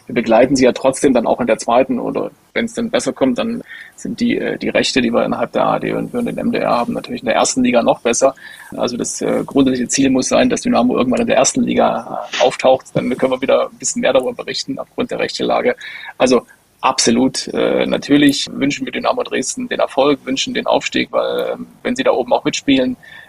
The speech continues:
ist das ja auch immer, äh, für, für die Menschen in unserem Sendegebiet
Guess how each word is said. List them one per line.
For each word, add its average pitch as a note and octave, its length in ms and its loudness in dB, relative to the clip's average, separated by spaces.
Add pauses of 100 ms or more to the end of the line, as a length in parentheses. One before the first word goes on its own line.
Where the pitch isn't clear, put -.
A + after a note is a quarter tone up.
ist - 160 -6
das B2 100 -2
ja C3+ 100 2
auch C3 80 2
immer, A#2+ 640 -2
äh, - 60 -20
für, A#2 340 -6
für B2+ 140 -8
die A#2+ 80 0
Menschen B2+ 360 2
in - 120 -4
unserem B2 240 -2
Sendegebiet A#2+ 500 0